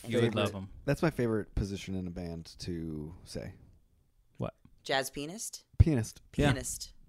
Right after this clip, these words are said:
Speaker 2: Yeah.
Speaker 3: Pianist. People prefer calling it the keys.
Speaker 2: Some people call themselves a pianist.
Speaker 1: Mm-hmm.
Speaker 3: Pianist.
Speaker 2: It's funny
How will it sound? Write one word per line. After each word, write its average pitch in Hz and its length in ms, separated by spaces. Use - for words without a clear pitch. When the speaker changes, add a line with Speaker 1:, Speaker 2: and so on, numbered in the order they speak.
Speaker 2:
Yeah. 131 180
Speaker 3:
Pianist. 113 480
People 151 220
prefer 151 440
calling 127 280
it 123 140
the 98 180
keys. 120 560
Speaker 2:
Some - 240
people - 260
call 120 140
themselves 120 560
a - 60
pianist. 135 720
Speaker 1:
Mm-hmm. 147 280
Speaker 3:
Pianist. 113 460
Speaker 2:
It's - 180
funny 160 520